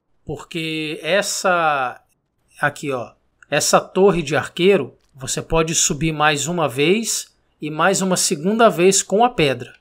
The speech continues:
Só que, s-, deixa eu ver, é um, dois, três, quatro. É no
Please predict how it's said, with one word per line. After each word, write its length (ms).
Só 480
que, 460
s-, 300
deixa 220
eu 60
ver, 140
é 80
um, 360
dois, 1000
três, 640
quatro. 680
É 100
no 340